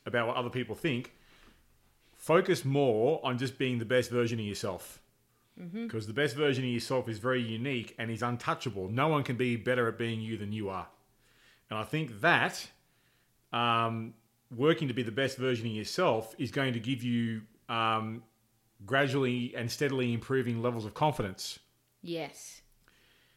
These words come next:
Speaker 1: As those confidence levels improve, now look, you can't just get confidence by thinking, "Mm, I'm gonna be confident today, it's Tuesday."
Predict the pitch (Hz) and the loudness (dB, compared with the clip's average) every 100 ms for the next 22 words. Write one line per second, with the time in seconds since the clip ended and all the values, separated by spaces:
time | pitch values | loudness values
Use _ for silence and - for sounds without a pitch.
0 | _ _ _ _ 143 160 143 151 127 - | _ _ _ _ 4 4 4 2 2 2
1 | 160 156 143 127 143 135 123 120 110 160 | 2 2 -2 0 2 2 0 -2 -2 2
2 | 131 104 107 107 123 175 - 117 113 - | 2 2 -2 -2 2 2 2 -4 -2 2
3 | 165 156 110 131 131 - - 110 131 123 | 4 2 0 0 0 -6 -16 -4 -2 -2
4 | - 139 131 123 117 - 110 107 147 151 | -2 0 0 -2 -2 -2 -2 -2 -2 -2
5 | 127 110 147 285 185 202 135 117 - 214 | -2 -4 -2 2 2 2 2 0 2 0
6 | 214 123 117 107 107 147 - - 196 175 | 2 -2 -2 -2 0 -2 -4 -8 -6 -4
7 | 101 87 87 | -4 -6 -8